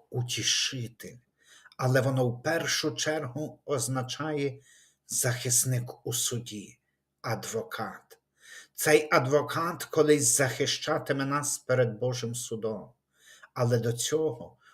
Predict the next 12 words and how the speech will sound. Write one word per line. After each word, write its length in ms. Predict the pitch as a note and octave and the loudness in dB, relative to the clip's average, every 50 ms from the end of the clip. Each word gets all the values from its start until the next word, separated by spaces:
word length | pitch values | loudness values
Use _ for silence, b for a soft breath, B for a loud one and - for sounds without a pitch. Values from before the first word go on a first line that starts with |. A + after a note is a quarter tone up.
| b b | b b
вже 200 | - - - C3+ | -8 -4 -2 0
зараз 580 | B2 - - C3 C3+ C3+ A#2 G#2 F#2+ - - - B B B B B B B | 0 0 0 -2 -2 -4 -4 -6 -8 -10 -12 -14 B B B B B B B
він 240 | A#2 C3 C#3+ D3+ D3 | 2 2 2 4 4
ще 420 | - - - - D3+ D#3 D#3 - - | 4 4 6 6 6 4 4 4 2
енергійніше 1200 | D#3 C3+ C#3 C#3 B2 B2 A#2+ A#2+ C3+ E3 F#3+ F3+ E3 D#3+ D#3+ D3+ C3 A#2+ - - B2 A#2 A2+ B B B B B B - | 2 4 4 4 4 4 2 2 0 0 0 0 -2 -4 -4 -2 -2 0 0 2 0 0 0 B B B B B B 6
і 120 | - D3+ D3+ | 10 10 10
рішуче 640 | D3 C#3 C#3 - - F#3 - - - D#3 D3+ D3 D3+ - - - - _ _ - | 10 10 4 2 2 0 -2 2 6 6 8 6 6 2 -8 -14 -20 _ _ -8
стає 520 | - - - - - - D3 C#3+ C#3+ D3 | -4 -2 -2 -2 0 0 0 2 2 2
на 140 | C3+ C#3 B2+ | 2 2 0
захист 600 | B2 C3+ C#3 C#3 B2+ - - C3 B2 - - - | 2 2 2 2 2 0 -4 -4 -4 -4 -4 -2
прав 360 | - B2+ B2 A2+ A2+ G#2+ G#2 | 0 2 2 2 0 -2 -4
Бога 460 | A2 C#3 C#3+ C#3 A#2+ A#2+ B2+ A#2+ B2 | 0 0 2 2 0 0 -4 -4 -4